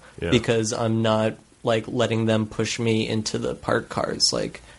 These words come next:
Speaker 2: I'm in the center of the lane.
Speaker 1: I was in New York in December. Remember when there was that weird warm snap? Like, I, we caught it so strange. We came from L A wanting to, like, show our daughter winter.
Speaker 2: Oh, yeah, and you had a nice weekend
Speaker 1: And it was,
Speaker 2: or
Speaker 1: like,
Speaker 2: something.
Speaker 1: sixty-five degrees.
Speaker 2: Yeah.
Speaker 1: It was, like, people wearing T-shirts at night, and, uh,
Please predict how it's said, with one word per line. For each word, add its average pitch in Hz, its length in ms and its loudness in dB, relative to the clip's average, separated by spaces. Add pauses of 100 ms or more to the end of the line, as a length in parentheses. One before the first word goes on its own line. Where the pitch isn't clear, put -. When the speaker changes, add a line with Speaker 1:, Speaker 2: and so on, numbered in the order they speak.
(140)
Speaker 2:
I'm 113 180 4
in 113 100 4
the 110 80 6
center 107 280 4
of 110 80 0
the 107 60 -2
lane. 104 440 -2 (160)
Speaker 1:
I 123 80 0
was 151 180 0
in 160 120 -2
New 143 80 2
York 127 320 -2
in 110 100 -2
December. 110 440 -2
Remember 110 260 0
when 143 120 2
there 135 100 2
was 123 120 0
that 104 180 0
weird 104 360 2
warm 98 500 2 (680)
snap? 101 520 0 (100)
Like, 101 140 0
I, 107 40 6
we 120 140 2
caught 127 300 2
it 110 140 2
so 110 140 4
strange. 90 360 2
We 98 80 -2
came 120 220 2
from 117 140 -2
L 101 180 4
A 90 320 2 (520)
wanting 98 300 0
to, 101 80 -6
like, 90 180 -2
show 101 240 2
our 90 100 4
daughter 87 320 2
winter. 82 280 0
Speaker 2:
Oh, 123 80 4
yeah, 120 240 4
and 117 120 2
you 113 60 4
had 113 140 2
a 110 60 0
nice 107 360 0
weekend 113 320 -2
Speaker 1:
And 104 40 2
it - 20 0
was, 107 120 0
Speaker 2:
or - 20 2
Speaker 1:
like, 101 80 2
Speaker 2:
something. 110 220 0
Speaker 1:
sixty-five 107 500 0
degrees. 95 300 0
Speaker 2:
Yeah. 107 200 2
Speaker 1:
It 101 60 -6
was, 101 100 -8
like, 110 160 0
people 123 220 0
wearing 107 200 2
T-shirts - 480 -2
at 76 80 -4
night, 90 380 0
and, 92 200 -6
uh, 85 340 -2